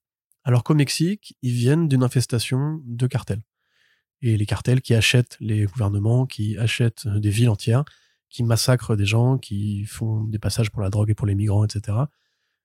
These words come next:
C'est pas un pays du tiers-monde, hein, le Mexique, faut pas, faut pas déconner, mais quand même, c'est, c'est moins facile de faire de l'humour à la South Park, je pense, dans un pays qui a de telles problématiques à affronter.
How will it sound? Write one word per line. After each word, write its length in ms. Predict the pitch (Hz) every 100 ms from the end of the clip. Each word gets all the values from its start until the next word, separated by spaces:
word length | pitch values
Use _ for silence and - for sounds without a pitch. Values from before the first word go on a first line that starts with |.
| _ _
C'est 320 | - - -
pas 160 | - 127
un 80 | 120
pays 200 | 127 117
du 100 | 113
tiers-monde, 420 | - 120 147 123
hein, 120 | 120
le 80 | 110
Mexique, 320 | 107 - 135
faut 80 | -
pas, 400 | 110 104 101 101
faut 100 | -
pas 120 | 107
déconner, 340 | 104 - 120 143
mais 180 | 113
quand 160 | 104 110
même, 220 | 123 139
c'est, 320 | 117 - 101 - _ _ _ _
c'est 120 | -
moins 180 | 120 147
facile 380 | 143 147 - 170
de 60 | 135
faire 160 | 135
de 80 | 123
l'humour 240 | 123 131 123
à 20 |
la 80 | 110
South 220 | - 110
Park, 320 | 139 139 -
je 140 | 113 110
pense, 440 | 110 131 135 -
dans 280 | - 120 123
un 60 | 120
pays 320 | 117 120 143
qui 180 | - 120
a 80 | 117
de 120 | 110
telles 400 | - 123 120 110
problématiques 540 | - 107 107 110 135
à 40 | 117
affronter. 340 | 107 107 104